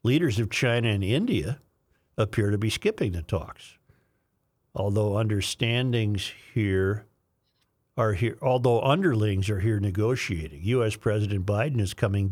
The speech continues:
days later. Could you, somebody hold on to him tight over there? Uh, tighten the leash with this guy over there, because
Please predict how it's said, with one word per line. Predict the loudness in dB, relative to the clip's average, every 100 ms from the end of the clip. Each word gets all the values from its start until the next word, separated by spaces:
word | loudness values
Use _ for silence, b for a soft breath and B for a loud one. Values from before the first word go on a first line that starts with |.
| 0
days | 2 2 2 2
later. | 2 2 2 -2 -8 b b b b b b
Could | 0
you, | 2 0 -4 _ _ -18
somebody | -8 -2 2 2 2
hold | 2 2 2
on | 2
to | 0
him | 0
tight | 0 0 2
over | 0 0
there? | 0 -2 -4
Uh, | -8 -2
tighten | 0 2 2
the | 2
leash | 2 2 0 -2
with | -2
this | -2 -2
guy | 0 0 0
over | 0 -2
there, | -4 -4 -6
because | -4 -2 -2 -4 -12